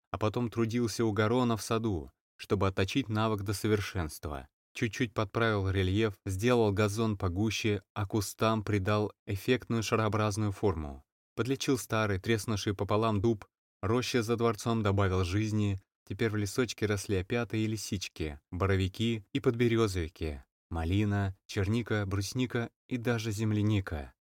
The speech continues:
Магия земли ему давалась легко и совершенно не капризничала.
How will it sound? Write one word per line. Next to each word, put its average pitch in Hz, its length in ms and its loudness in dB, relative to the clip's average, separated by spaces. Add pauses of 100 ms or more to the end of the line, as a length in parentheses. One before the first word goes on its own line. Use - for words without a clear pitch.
(280)
Магия 104 460 0
земли 110 320 0
ему 110 160 0
давалась 110 520 0
легко 110 380 -2
и 117 40 -2
совершенно 123 560 0
не 131 160 0
капризничала. 90 1000 -4